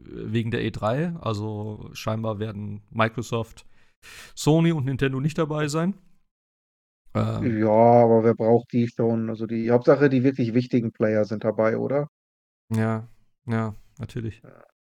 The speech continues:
Speaker 1: Aber, ähm,
Speaker 2: Die, solange Devolver Digital dabei ist, soll mir das reichen.
Speaker 1: <laughs> Ja, ach, Mi-, Microsoft wird wahrscheinlich wieder seine eigene Geschichte da, äh, schräg gegenüber haben. Äh,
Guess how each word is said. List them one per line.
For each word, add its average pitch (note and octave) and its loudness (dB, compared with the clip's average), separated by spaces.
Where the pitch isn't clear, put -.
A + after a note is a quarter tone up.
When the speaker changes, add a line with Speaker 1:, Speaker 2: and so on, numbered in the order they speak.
Speaker 1:
Aber, B2+ 8
ähm, B2+ -2
Speaker 2:
Die, A#2 -2
solange C#3+ 8
Devolver E3+ 10
Digital C#3 4
dabei A2+ 4
ist, A2+ 8
soll B2 0
mir B2 -2
das A2 -4
reichen. G#2+ -6
Speaker 1:
<laughs> - -12
Ja, E3 -4
ach, - -8
Mi-, B2+ -4
Microsoft C#3 -2
wird C3 -6
wahrscheinlich C3 -2
wieder B2+ -2
seine A2+ -2
eigene C#3+ -2
Geschichte C3+ -6
da, A#2+ -4
äh, A2+ -4
schräg B2+ -4
gegenüber A#2 -4
haben. B2 -2
Äh, F#2 -8